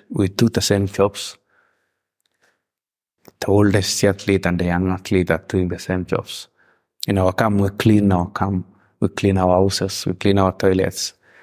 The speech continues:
And, you know, people are happy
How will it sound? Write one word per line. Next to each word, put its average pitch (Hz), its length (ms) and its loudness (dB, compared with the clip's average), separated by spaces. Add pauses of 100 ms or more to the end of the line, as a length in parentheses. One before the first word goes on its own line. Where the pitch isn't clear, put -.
(300)
And, 92 240 2
you 92 60 0
know, 98 340 2 (1500)
people 107 220 2
are 98 100 0
happy - 340 -2